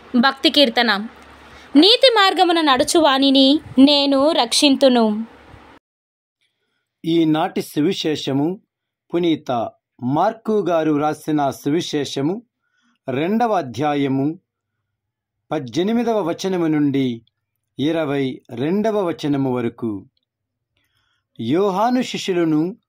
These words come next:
Speaker 2: పరిసయ్యులను ఉపవాసము చేయుచుండెడివారు. కొందరు ఆయన యొద్దకు వచ్చి, "యోహాను శిష్యులను పరిసయ్యులను ఉపవాసము చేయుచుండ నీ శిష్యులు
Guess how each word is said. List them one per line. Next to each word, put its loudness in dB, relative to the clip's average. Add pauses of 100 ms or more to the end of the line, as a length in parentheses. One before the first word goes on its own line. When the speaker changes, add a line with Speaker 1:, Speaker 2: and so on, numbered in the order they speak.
(160)
Speaker 2:
పరిసయ్యులను -2 (320)
ఉపవాసము -2
చేయుచుండెడివారు. -4 (1200)
కొందరు -2 (100)
ఆయన 0
యొద్దకు -2
వచ్చి, -4 (880)
"యోహాను 0
శిష్యులను -2 (540)
పరిసయ్యులను 0
ఉపవాసము -2 (180)
చేయుచుండ -2 (880)
నీ 0
శిష్యులు -2